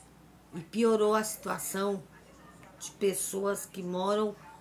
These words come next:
na Elizabeth, que é o outro lado, é, da Assis Brasil. Eu moro no Sarandi, do lado de cá, uma parte mais alta.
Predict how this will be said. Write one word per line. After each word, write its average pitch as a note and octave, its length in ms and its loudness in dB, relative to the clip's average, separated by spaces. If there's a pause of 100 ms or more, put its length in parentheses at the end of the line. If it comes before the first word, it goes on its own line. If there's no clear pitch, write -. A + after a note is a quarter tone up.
(360)
na F#3+ 380 2
Elizabeth, G3+ 1500 0
que - 80 -10
é D3 60 -4
o D3 80 -2
outro F3 340 -6
lado, E3 460 -2 (560)
é, D#3+ 300 0
da E3 160 0
Assis E3+ 360 -8
Brasil. D3 680 -6 (500)
Eu E3+ 80 -4
moro A3+ 380 2
no G3+ 120 -2
Sarandi, D#3+ 680 -4 (100)
do D#3+ 80 -8
lado G3+ 380 0
de A3 240 -8
cá, D3 480 -2 (920)
uma E3+ 200 -4
parte F#3 480 0
mais F3+ 420 -2
alta. C#3+ 560 -4